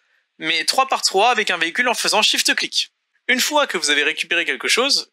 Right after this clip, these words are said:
si vous souhaitez le remettre dans le stockpile de l-, l'encampment, appuyez sur clic droit, Submit to Stockpile, et il sera rangé. L'encampment est également l'endroit où vous pouvez ranger vos caisses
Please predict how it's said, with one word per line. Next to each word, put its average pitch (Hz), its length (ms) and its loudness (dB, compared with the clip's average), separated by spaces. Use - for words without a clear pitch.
si - 160 2
vous 196 100 -4
souhaitez 247 300 0
le 180 100 0
remettre 233 540 -2
dans 139 120 0
le 127 200 -4
stockpile 220 420 -2
de 135 80 -2
l-, 127 380 -6
l'encampment, 131 560 -6
appuyez 175 280 -4
sur - 180 0
clic 240 200 -4
droit, 147 340 0
Submit 247 340 0
to 220 100 -2
Stockpile, 175 560 -2
et 226 60 0
il 226 100 2
sera 233 180 4
rangé. 208 280 -2
L'encampment 220 520 -2
est 170 120 2
également 180 320 0
l'endroit 220 360 2
où 226 40 -4
vous - 140 -16
pouvez 180 140 0
ranger 170 240 2
vos 180 120 -2
caisses - 600 0